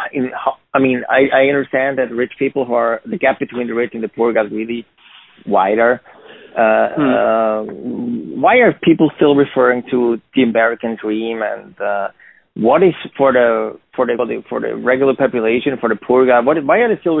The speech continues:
Speaker 1: referring to that? Do you, do you have the impression that they still believe in it, or is it just a, some
Speaker 2: Well,
Speaker 1: sort of an
Speaker 2: you know, if you
Speaker 1: idea
Speaker 2: take
Speaker 1: or a story?
Speaker 2: If,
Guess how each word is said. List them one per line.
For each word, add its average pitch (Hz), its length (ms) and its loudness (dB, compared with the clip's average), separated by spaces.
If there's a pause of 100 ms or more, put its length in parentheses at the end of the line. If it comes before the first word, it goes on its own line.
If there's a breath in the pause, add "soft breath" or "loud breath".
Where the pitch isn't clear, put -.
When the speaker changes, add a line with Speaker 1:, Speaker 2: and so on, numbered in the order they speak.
Speaker 1:
referring 135 380 -4
to 110 60 -12
that? 107 220 0
Do 139 100 0
you, 131 60 -4 (140)
do 165 40 -4 (100)
you 202 60 0
have 151 200 -6
the 160 120 -4
impression 143 320 -2
that 131 100 -8
they 127 140 -4
still 131 140 2
believe 117 420 -4
in 175 80 0
it, 175 160 2
or 135 80 -2
is 113 140 -10
it 117 140 -20
just 113 120 -6 (120)
a, 110 120 -6 (640)
some 127 120 2
Speaker 2:
Well, 135 120 2
Speaker 1:
sort 120 160 2
of 107 80 -2
an 117 80 2
Speaker 2:
you 165 80 4
know, 165 80 4
if - 160 0
you 120 80 4
Speaker 1:
idea 120 160 4
Speaker 2:
take 156 160 4
Speaker 1:
or 104 80 0
a 104 160 -8
story? 110 260 0 (1200)
Speaker 2:
If, - 40 -10